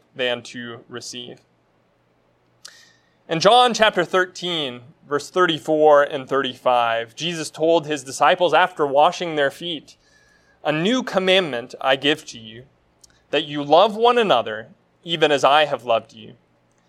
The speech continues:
that you also love one another. By this all men will know that you are my disciples if you have love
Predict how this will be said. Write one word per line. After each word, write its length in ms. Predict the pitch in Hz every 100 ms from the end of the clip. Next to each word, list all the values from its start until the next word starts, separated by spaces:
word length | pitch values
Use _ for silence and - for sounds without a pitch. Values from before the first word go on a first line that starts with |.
| _ _ -
that 100 | 135
you 180 | 135 143
also 440 | 156 185 - 202
love 280 | 180 160 175
one 200 | 175 190
another. 420 | 185 131 113 117 _ _ _ _ _ _ _ -
By 160 | 135
this 300 | 135 196 202
all 260 | - 180 208
men 300 | 202 214 208
will 100 | 214
know 340 | 175 127 123
that 160 | 123 127
you 220 | 135 151
are 120 | 156
my 140 | 160 175
disciples 540 | 156 131 113 123 117
if 180 | 135 -
you 100 | 127
have 180 | 120 123
love 480 | 123 120 117 -